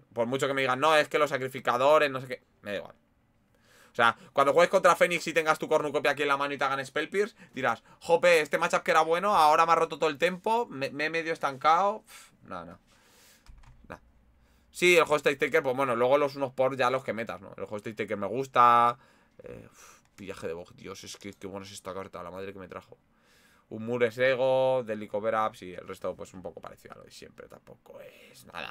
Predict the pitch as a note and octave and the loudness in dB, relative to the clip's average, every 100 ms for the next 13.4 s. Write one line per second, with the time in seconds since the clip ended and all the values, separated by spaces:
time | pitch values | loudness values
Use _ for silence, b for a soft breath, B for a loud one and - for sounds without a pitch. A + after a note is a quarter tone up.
0 | G1+ - D#2+ D#2 - - - - _ b | -14 -16 -20 -20 -20 -20 -18 -20 _ b
1 | b b - C#3+ F#3+ F3 F3 F3 - D3 | b b -4 2 4 4 4 0 0 -6
2 | - D3 C3 A#2 G#2 F2+ - - A#2 C3+ | -4 -6 -2 -2 -4 -10 -16 -10 -4 -4
3 | B2 A2 F#2 G2 - _ b b b b | -4 -8 -8 -12 -20 _ b b b b
4 | b b b b - G#2+ G#2 F2 b b | b b b b -2 0 0 -6 b b
5 | b b b b b b b _ _ - | b b b b b b b _ _ 0
6 | A3+ A#3 G#3+ G3+ F#3 F3 F3 F3 F3 E3+ | 4 4 4 0 -2 2 4 6 4 2
7 | E3 E3 G#3 A3+ C#3+ B2+ E3 F3+ - D3 | 0 4 4 4 2 2 2 2 -2 -2
8 | D3 C#3+ C#3 C#3+ C#3+ C3+ C#3 D3+ F3+ G#3+ | 0 2 0 0 -2 0 0 2 2 2
9 | E3+ C3 C#3 C#3 C#3 C3+ C3+ C3+ A#2+ B2+ | -2 -4 -4 -6 -6 -6 -8 -8 -4 -2
10 | B2+ B2 B2 B2 B2 A#2+ C#3 E3+ B2+ A2+ | -4 -6 -8 -6 -6 -6 -6 -6 -4 -4
11 | A2+ A#2+ A2 G#2+ A2 G#2+ G#2 G#2 B2 - | -4 -2 -2 -2 -4 -4 -2 0 -2 -6
12 | G#2+ A#2+ A#2+ - E3 B2+ B2 A2+ A2+ A2 | -4 -2 0 -2 -2 -2 -4 -8 -4 -2
13 | C#3 G#2+ A2+ | 0 -2 -4